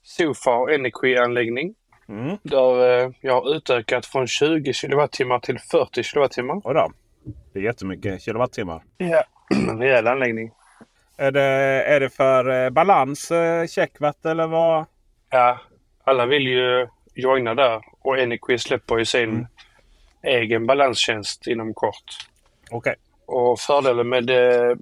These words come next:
Speaker 1: Energy-system är ju att i Sofars växelriktare har du två batteriingångar.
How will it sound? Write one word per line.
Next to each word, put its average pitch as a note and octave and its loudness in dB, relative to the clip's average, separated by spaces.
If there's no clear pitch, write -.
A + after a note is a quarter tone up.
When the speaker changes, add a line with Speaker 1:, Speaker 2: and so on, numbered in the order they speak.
Speaker 1:
Energy-system C#3 -4
är D3 -6
ju C3 2
att - -6
i C3+ -6
Sofars B2+ -2
växelriktare A#2+ -2
har A#2 0
du A#2 -6
två A#2 -2
batteriingångar. A2 -2